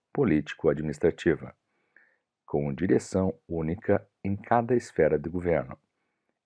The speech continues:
Inciso dois. Integralidade na prestação de ações preventivas, curativas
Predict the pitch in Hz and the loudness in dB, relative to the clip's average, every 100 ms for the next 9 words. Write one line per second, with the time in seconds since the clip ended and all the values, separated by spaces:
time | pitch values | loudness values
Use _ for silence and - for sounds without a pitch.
0 | _ 120 104 71 71 82 82 67 - - | _ -6 -4 -4 -2 6 6 6 -2 -20
1 | _ _ _ _ _ 92 76 78 73 82 | _ _ _ _ _ -4 -2 -2 2 4
2 | 123 98 85 85 90 - 78 - 123 - | 2 2 2 2 0 0 -2 -2 -4 -2
3 | 127 - - 80 95 _ _ _ _ 120 | -2 -2 -2 -2 -4 _ _ _ _ 0
4 | 147 - - 85 78 - 80 82 - 90 | 0 0 -4 -4 -2 -4 -4 -4 -2 -2
5 | 67 60 - _ _ _ _ _ - 143 | -2 -8 -16 _ _ _ _ _ -8 -4
6 | 165 - 85 76 82 - | -4 0 2 2 2 -2